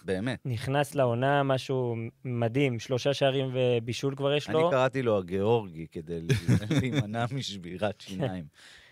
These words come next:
Speaker 1: כן.
Speaker 2: אה, יש לו
Speaker 1: צמד?
Speaker 2: צמד אתמול מול מונזה, שגם עלו עכשיו. אה,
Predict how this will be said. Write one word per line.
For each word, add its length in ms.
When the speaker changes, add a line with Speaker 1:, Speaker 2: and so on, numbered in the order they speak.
Speaker 1:
כן. 280
Speaker 2:
אה, 320
יש 120
לו 600
Speaker 1:
צמד? 220
Speaker 2:
צמד 280
אתמול 300
מול 180
מונזה, 440
שגם 580
עלו 220
עכשיו. 420
אה, 60